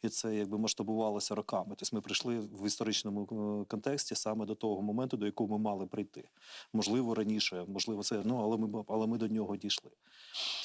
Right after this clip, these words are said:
Що стосується бригад на фронті, е, моя основна функція — це не заважати і підтримувати.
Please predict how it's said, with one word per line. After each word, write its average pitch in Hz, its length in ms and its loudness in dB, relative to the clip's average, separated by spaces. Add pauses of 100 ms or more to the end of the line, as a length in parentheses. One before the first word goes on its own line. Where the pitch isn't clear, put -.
(140)
Що - 180 2
стосується 131 500 2
бригад 123 340 0
на 127 100 2
фронті, 131 480 0
е, 98 280 2
моя 113 220 2
основна 110 320 0
функція — 107 500 0
це 107 500 2
не 117 260 2
заважати 107 680 0
і 156 100 2
підтримувати. - 760 -4